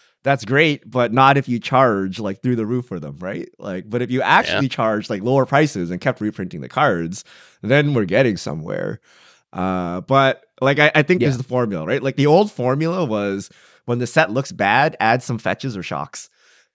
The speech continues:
Speaker 1: The new formula is when the set looks bad, add fetches and shocks
Speaker 2: <laughs>
Speaker 1: and anime cards.
Speaker 2: And make 'em anime.
Speaker 1: <laughs> Like, like, like
Speaker 2: <laughs>
Speaker 1: anime. Like,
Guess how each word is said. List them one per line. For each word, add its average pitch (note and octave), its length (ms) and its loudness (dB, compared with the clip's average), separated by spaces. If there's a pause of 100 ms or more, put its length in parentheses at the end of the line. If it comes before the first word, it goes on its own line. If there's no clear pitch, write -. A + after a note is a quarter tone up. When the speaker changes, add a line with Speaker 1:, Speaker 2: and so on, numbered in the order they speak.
(140)
Speaker 1:
The A2+ 100 -4
new F3+ 260 2
formula C3+ 640 4
is B2 120 -2
when B2 100 -2
the A#2 60 -4
set A#2+ 200 0
looks A#2+ 200 -10
bad, A2 480 0
add F#2+ 260 -6
fetches G2 260 -6
and F2 100 -6
shocks - 560 -4
Speaker 2:
<laughs> G#2+ 220 0
Speaker 1:
and F2+ 240 -6
anime F#2+ 400 0
cards. D2+ 480 -12 (220)
Speaker 2:
And B2 240 0
make B2 140 2
'em F3+ 160 4
anime. A#3+ 440 2
Speaker 1:
<laughs> - 20 -4
Like, D3+ 200 2
like, C3+ 140 0
like D3+ 200 2
Speaker 2:
<laughs> - 60 2
Speaker 1:
anime. C3 400 2
Like, B2 420 -4